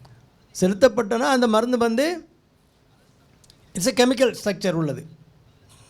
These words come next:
ஒரு ரசா-, வேதியியல் பொருள். அது வந்து அந்த பாக்டீரியாவுக்கு அல்லது ஃபங்கஸுக்கு,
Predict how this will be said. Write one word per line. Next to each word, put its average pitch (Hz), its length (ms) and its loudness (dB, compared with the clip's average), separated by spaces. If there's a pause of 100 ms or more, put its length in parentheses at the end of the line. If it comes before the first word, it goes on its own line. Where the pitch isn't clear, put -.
ஒரு 160 180 2 (180)
ரசா-, 233 360 2
வேதியியல் 247 460 2
பொருள். 202 240 2 (680)
அது 220 240 2
வந்து 269 220 2
அந்த 247 180 0
பாக்டீரியாவுக்கு 254 640 0 (280)
அல்லது 226 220 0 (120)
ஃபங்கஸுக்கு, 233 520 0